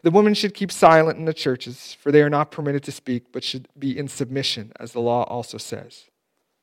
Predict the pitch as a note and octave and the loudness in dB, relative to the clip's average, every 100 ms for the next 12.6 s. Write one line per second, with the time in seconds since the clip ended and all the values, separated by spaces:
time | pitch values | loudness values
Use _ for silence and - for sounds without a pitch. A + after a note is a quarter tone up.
0 | - C3+ D3 F3+ E3+ E3+ F#3 E3+ D#3 B2 | -6 -6 2 2 4 0 -4 -6 -6 -6
1 | C3 C3+ C3+ B2 G#2+ - - _ _ _ | -6 -2 0 0 -4 -12 -18 _ _ _
2 | _ _ _ _ _ _ _ _ _ _ | _ _ _ _ _ _ _ _ _ _
3 | _ D#3 E3+ G3 A3+ G3+ A3+ B3+ A#3+ B3 | _ 2 10 12 12 12 8 8 8 6
4 | A#3+ A3+ A3+ G3+ G#3 F3 F3 E3+ D3 C#3 | 6 4 2 -2 6 8 8 6 2 0
5 | C#3 C3+ B2+ D3 D3+ E3 D3 D3+ D3 D3 | 0 -2 -2 -2 0 0 2 0 -4 -10
6 | - _ - D#3+ E3 D3 C#3 C3+ C#3+ - | -14 _ 2 6 6 4 -4 -2 -6 -4
7 | C#3 A#2+ A#2+ - C3+ B2+ A#2+ C#3+ D3+ D3 | -4 -4 -6 -10 -6 -4 -4 -4 -4 -2
8 | D3 - C#3 B2+ B2 A#2+ A#2+ - A#2 B2 | -2 0 0 0 -4 -10 -14 -14 -14 -16
9 | - A2+ G#2+ - _ _ _ _ - - | -16 -18 -20 -20 _ _ _ _ -20 -20
10 | - F3 F3+ A3+ A3 - - G#3 F#3+ F3 | 6 10 12 12 10 4 4 6 6 6
11 | C#4 A#3 F#3 F3 F3+ F#3 F#3 E3+ F3+ E3 | 6 6 6 6 6 6 4 6 10 10
12 | E3 - A3+ F3 G#2 A#2+ | 8 4 4 4 -2 -2